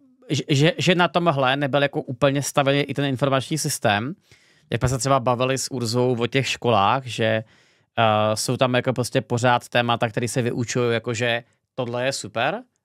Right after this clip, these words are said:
ale nemáš jako takový ten, ty, n-, nemáš tomuto kritické myšlení. A myslím si, že,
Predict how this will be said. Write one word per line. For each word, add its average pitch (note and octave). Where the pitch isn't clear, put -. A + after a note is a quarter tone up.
ale A#2+
nemáš A#2
jako A2
takový A#2
ten, G#2+
ty, C#3+
n-, D3
nemáš D#3+
tomuto D#3+
kritické D3+
myšlení. A#2+
A A#2
myslím D3
si, D#3+
že, D#3+